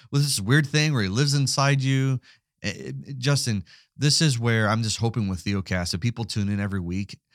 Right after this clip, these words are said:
and they walk away going, "Wow, I just didn't think about Jesus in that way." That's how the Christian life should be. Brothers and sisters in Christ going, "Hey, have you thought about Jesus in this way?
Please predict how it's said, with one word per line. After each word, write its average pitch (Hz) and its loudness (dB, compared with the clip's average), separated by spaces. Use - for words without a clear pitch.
and 101 2
they 107 0
walk 104 0
away 101 0
going, 90 -4
"Wow, 110 0
I 85 -6
just 98 -4
didn't 98 -4
think 107 0
about 92 -4
Jesus 82 -4
in 76 -4
that 71 -6
way." 67 -8
That's 180 4
how 214 8
the 165 4
Christian 170 2
life 160 2
should 127 -4
be. 151 0
Brothers 151 0
and 143 -2
sisters 147 -2
in 120 -2
Christ 135 0
going, 120 4
"Hey, 147 4
have 131 6
you 143 4
thought 160 0
about 139 -2
Jesus 110 -2
in 85 -2
this 113 2
way? 107 -2